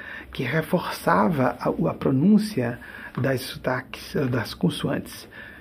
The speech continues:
Qualquer falha atribuo a mim, inclusive de dicção. Então estávamos, as pessoas não sabiam, porque a gente pode tornar isso tão sutil que ninguém note.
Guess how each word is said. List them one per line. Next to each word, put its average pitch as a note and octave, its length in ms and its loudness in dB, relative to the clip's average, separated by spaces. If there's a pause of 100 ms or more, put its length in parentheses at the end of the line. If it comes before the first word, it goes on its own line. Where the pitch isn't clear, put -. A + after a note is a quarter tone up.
(220)
Qualquer F3 560 2 (160)
falha C#3+ 280 4
atribuo C#3 400 2
a G#3+ 40 6
mim, B2+ 260 2
inclusive D3 460 -2
de D3 80 2
dicção. D#3+ 440 -4 (1120)
Então C#4 220 10
estávamos, F3+ 720 4 (480)
as G#3+ 160 6
pessoas E3+ 380 2
não D3 100 0
sabiam, C#3+ 840 0 (120)
porque C3 320 -2
a B2 60 2
gente C#3+ 240 0
pode B2+ 320 2
tornar C3+ 420 0
isso C3 360 -2
tão A#3+ 280 6
sutil E3 600 0
que - 160 0
ninguém D#3+ 300 4
note. - 760 -2